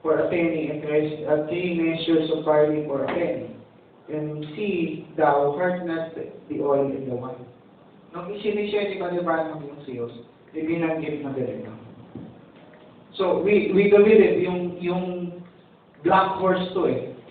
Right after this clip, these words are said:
During that time ng, ah, kay Martin Luther.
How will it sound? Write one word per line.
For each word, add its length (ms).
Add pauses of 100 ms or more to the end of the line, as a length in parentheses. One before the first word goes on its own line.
During 320
that 240
time 320
ng, 240 (720)
ah, 560
kay 400
Martin 320
Luther. 400